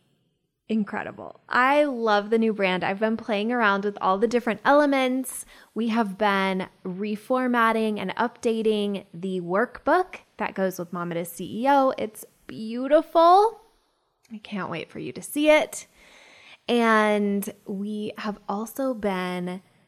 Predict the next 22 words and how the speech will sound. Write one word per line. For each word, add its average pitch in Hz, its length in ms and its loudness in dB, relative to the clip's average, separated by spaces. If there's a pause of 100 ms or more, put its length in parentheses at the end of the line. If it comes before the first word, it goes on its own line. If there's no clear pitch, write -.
(300)
working 247 500 -8
on 214 460 -4
some 208 420 -4
new 180 220 -4
things. 247 520 -2
So 202 140 -4
I 208 380 2
am 190 200 -2
writing 190 420 -2
a 160 60 -6
copybook 285 1000 0
for 226 420 -4
Mama 214 340 0
to 214 120 0
C 214 420 -4
E 196 80 2
O, 220 420 2
just 226 240 -4
an 202 160 -2 (120)
extra 262 600 0 (220)
bonus 233 840 0 (480)
for 220 540 0